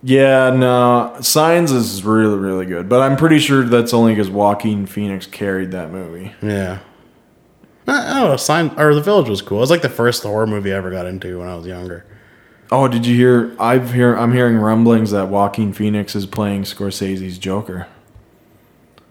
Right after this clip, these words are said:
Speaker 2: Wait, sorry, what?
Speaker 1: Yeah, Scorsese's producing a Joker movie,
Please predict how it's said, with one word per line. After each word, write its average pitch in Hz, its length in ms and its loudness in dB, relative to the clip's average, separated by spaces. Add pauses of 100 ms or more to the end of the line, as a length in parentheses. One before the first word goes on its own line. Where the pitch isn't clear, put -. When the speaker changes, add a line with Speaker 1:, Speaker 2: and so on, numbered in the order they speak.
(360)
Speaker 2:
Wait, 123 360 0
sorry, 101 260 -2
what? 110 480 -2
Speaker 1:
Yeah, 113 460 0
Scorsese's 117 680 2
producing 113 540 0
a 107 60 0
Joker 107 440 0
movie, 101 440 -4